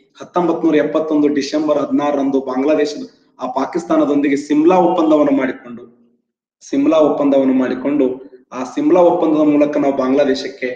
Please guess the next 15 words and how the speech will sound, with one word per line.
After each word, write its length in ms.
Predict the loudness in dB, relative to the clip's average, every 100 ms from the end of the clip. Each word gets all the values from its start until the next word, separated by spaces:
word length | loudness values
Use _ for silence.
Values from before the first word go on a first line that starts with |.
| -10 -20 -16
ಸ್ವತಂತ್ರ 420 | -8 -6 -4 -6
ಕೊಟ್ಟಂತ 420 | -8 -8 -8 -10
ರಾಷ್ಟ್ರ 360 | -12 -14 -12 -12
ಅಂದ್ರೆ 220 | -10 -10
ಅದು 160 | -10 -12 -16 _ _ -20
ಭಾರತ 320 | -18 -18 -18
ಸ್ನೇಹಿತರೆ. 500 | -14 -12 -12 -14 -20 _ _ _ _ _ _ _ _ _ _ _ _ _ _ -20 _ 0
ಅದೇನೇ 300 | 4 6 4
ಇರಲಿ, 280 | 4 0 -2 -8 -12 -16 _ _ _ _ _ _ -8
ಸಾವಿರದ 300 | 0 4 4
ಒಂಬೈನೂರ 360 | 4 6 4 4
ಅರವತ್ತೊಂಬತ್ತರಲ್ಲಿ 880 | 4 2 2 2 2 2 2 2 0 -6 -12 -8
ಲೀಡ್ 260 | 0 4 4
ಬ್ಯಾಂಕ್ 240 | 2 0
ಸ್ಥಾಪನೆ, 800 | -4 -6 -6 -6 -8 -10 -16 -20